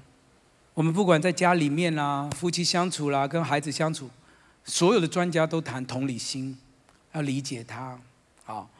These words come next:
要，要，要，要，要支持他，要鼓励他，类似这样子。好，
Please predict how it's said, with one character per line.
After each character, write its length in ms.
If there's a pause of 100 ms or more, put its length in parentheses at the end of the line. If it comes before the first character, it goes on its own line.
(160)
要， 180
要， 200
要， 260 (180)
要， 300
要 160
支 240
持 200
他， 240
要 120
鼓 200
励 140
他， 200 (200)
类 160
似 160
这 120
样 140
子。 140 (420)
好， 140